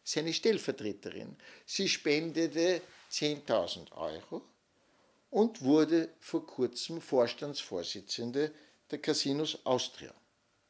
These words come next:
Der ehemalige Chef der Industriellen Vereinigung, Peter Mitterbauer, spendete fünfundvierzigtausend Euro. Seine Tochter Maria Theresia Niss wurde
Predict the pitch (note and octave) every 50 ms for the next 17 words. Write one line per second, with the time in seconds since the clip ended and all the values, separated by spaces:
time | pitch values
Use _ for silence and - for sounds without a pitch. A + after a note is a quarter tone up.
0 | _ _ _ _ _ _ - - _ _ _ _ _ _ _ _ _ _ - D#3
1 | D3+ - F#3+ G3 G#3+ G3+ G3 F3+ E3 D#3 D3 C#3+ - - C#3 - - - D#3+ F3+
2 | F3 - - D#3+ C3+ C#3 C3 A#2 A#2 - - - G#2+ A#2+ D#3 G3+ D4+ - - -
3 | G2+ G#2 G#2 G#2 - A3 - - C#3+ D3 E3 E3 - - - _ - - C#3+ C#3
4 | C3+ - A#2+ A2+ A2+ C#3 E3+ - - - C3 G#2+ - G2+ F2 F2 F#2+ G#2+ C#3 F#3
5 | C4 - - _ _ _ _ _ _ _ _ _ _ - - - - - C3+ B2
6 | C3 C3 C3 D3 D3 D3 D#3 D3+ C3+ - - - G3+ A3 A3 A3 G3+ - F#3 E3
7 | C3+ - - C3 B2 B2 - - - A#2 - - - F2+ D#2+ D2 C2 C#2+ F2+ F2+
8 | - - - C2+ C2 - - F#2+ A2 C#3+ F#3 F#3+ _ _ _ _ _ _ _ _
9 | _ _ _ - - - C#3+ C#3+ C#3+ C#3 C3 - - B2+ B2+ - - - - C3+
10 | B2+ C3 B2+ A#2+ B2 B2 A2+ A#2 - G#2 F#2+ G2+ G2 F#2 - - E2+ E2+ F#2 F2+
11 | F#2+ G#2+ D#3 A#3+ - - - - - - - _ _ _ _ _ - G2 G#2+ A2+
12 | A2+ G#2+ A2+ A2 - C#3+ D3 D#3+ F#3 G#3 A#3